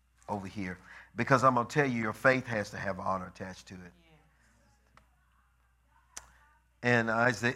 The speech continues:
Speaker 1: I mean, in John five forty-three, then I'm done. He said, "I've come in my fa-," five forty-three. This was a revelation to me.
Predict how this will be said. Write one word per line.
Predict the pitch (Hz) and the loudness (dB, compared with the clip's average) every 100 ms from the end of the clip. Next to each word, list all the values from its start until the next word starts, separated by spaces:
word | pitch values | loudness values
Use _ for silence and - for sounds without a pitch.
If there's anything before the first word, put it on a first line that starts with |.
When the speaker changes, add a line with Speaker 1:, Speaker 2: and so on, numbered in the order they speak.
| 120 | 0
Speaker 1:
I | |
mean, | 117 113 107 | 0 0 -2
in | 107 110 - | -6 -10 -4
John | 101 120 117 | 6 6 6
five | 107 110 110 104 | 4 4 4 2
forty-three, | 110 107 101 101 101 | -4 -4 -4 -6 -6
then | 95 | -4
I'm | 98 98 | -4 -6
done. | 87 90 90 - _ _ _ - - | -8 -12 -14 -18 _ _ _ -20 -10
He | 135 | -2
said, | 139 | 6
"I've | 165 175 | 8 8
come | - 180 | 6 4
in | 147 | 6
my | 131 123 | 6 6
fa-," | - 135 - | 4 2 4
five | 151 135 127 | 8 8 6
forty-three. | 123 117 104 110 110 110 | 0 -2 -4 -6 -4 -4
This | 120 120 | -6 -2
was | 120 | -2
a | 104 | 2
revelation | 113 107 104 110 104 107 | 4 4 2 -2 -2 -8
to | 98 | -8
me. | 95 101 | -10 -12